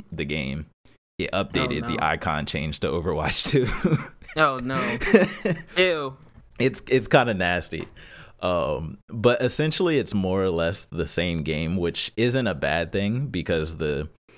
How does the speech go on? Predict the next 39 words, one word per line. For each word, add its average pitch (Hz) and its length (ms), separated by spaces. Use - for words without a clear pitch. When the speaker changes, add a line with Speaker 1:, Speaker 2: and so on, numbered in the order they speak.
Speaker 1:
the 95 220
gameplay 98 500
was 85 160
fun 87 200
enough, 78 400
and, 76 300
uh, 78 200
I 90 100
think 101 240
Overwatch 80 640
is 85 200
one 80 200
of 76 60
those 78 180
games, 76 500
obviously 76 460
it's - 100
being 67 220
copied, 71 520
um, 64 260
and 110 120
it's 101 120
been 90 220
copied 73 340
by 64 160
a 65 40
couple 73 280
of 65 80
studios 69 420
now, 67 240
but 80 180
it's 80 140
one 92 160
of 82 80
those 78 200
games 71 320
that 69 160
just 73 160
has 69 400